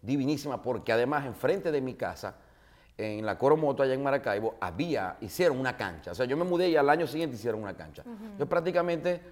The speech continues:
Speaker 1: tuve una infancia, eh, sabrosísima porque todo el día estaba jugando. O sea, llegaba del colegio y de una vez desde la tarde hasta que apagaran las luces de la cancha, que las apagaba yo,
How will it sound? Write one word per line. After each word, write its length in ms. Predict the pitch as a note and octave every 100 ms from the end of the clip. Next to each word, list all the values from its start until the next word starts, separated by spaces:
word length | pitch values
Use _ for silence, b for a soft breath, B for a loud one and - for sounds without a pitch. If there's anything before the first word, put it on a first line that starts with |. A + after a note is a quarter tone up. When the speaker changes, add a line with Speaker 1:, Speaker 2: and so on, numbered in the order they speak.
| B B B
Speaker 1:
tuve 180 | D3+ D#3
una 120 | E3+
infancia, 600 | E3 D#3+ D#3 E3+ D#3+ D3+ -
eh, 100 | C3
sabrosísima 600 | - C#3 C3+ D3 E3 D3+
porque 200 | C#3+ B2+
todo 140 | -
el 80 | C3+
día 100 | C3
estaba 220 | B2+ A#2
jugando. 320 | A2+ B2+ C#3 G2+
O 40 |
sea, 100 | G#2+
llegaba 260 | G2+ G2+ A#2
del 100 | B2
colegio 340 | B2+ B2+ C#3+ D3 B B -
y 80 |
de 80 | A2
una 100 | B2+
vez 140 | C3+ A2+
desde 160 | G#2
la 160 | F#2+ F#2
tarde 260 | A#2+ G#2 G2
hasta 220 | - F2+
que 200 | G2 F#2+ B B
apagaran 360 | G2 G#2+ G2+ C#3+
las 60 | C#3+
luces 200 | C#3+ D3+
de 60 |
la 100 | D3
cancha, 240 | D#3 D#3+ B2+
que 60 |
las 80 | B2
apagaba 360 | A2+ F#2+ G#2 B2
yo, 220 | A2 G#2+